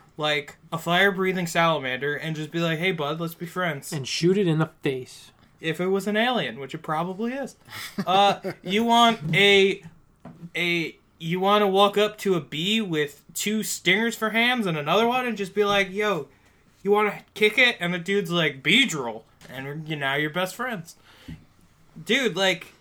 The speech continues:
Speaker 1: the possibilities of this place, like, it's so cool. And, like, I know what you guys are gonna say. But what about if a fire-breathing dragon throws fire in you?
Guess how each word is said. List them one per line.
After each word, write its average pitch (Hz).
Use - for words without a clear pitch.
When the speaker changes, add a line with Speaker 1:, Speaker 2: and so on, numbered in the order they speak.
Speaker 1:
the -
possibilities 254
of 180
this 185
place, 202
like, 196
it's 220
so 254
cool. 277
And, 202
like, 165
I 151
know 156
what 196
you 202
guys 190
are 190
gonna 185
say. 202
But 220
what 247
about 180
if 196
a 185
fire-breathing 226
dragon 240
throws 196
fire 170
in 254
you? 302